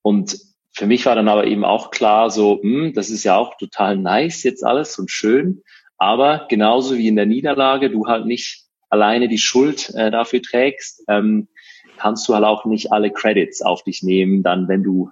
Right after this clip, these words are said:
mal auf dem Winning Strike bist. Und ich glaube, das war so ein wichtiger Faktor, der mich dann wahrscheinlich auch ein bisschen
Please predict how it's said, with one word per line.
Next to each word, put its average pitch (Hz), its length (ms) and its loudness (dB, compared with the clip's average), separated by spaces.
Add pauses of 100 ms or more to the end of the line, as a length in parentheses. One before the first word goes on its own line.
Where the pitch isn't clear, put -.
mal 87 320 2
auf 90 200 -2
dem 90 400 -2
Winning 95 260 2
Strike 73 480 -4
bist. - 260 -8
Und 80 200 -4
ich - 420 -20
glaube, 90 220 0
das - 480 -4 (320)
war 95 280 2
so 101 120 -2
ein 95 180 0
wichtiger 107 420 2
Faktor, 104 500 0
der 98 140 4
mich 98 160 -2
dann 98 140 -2
wahrscheinlich 95 400 0
auch 90 60 -4
ein 85 80 -10
bisschen 95 540 0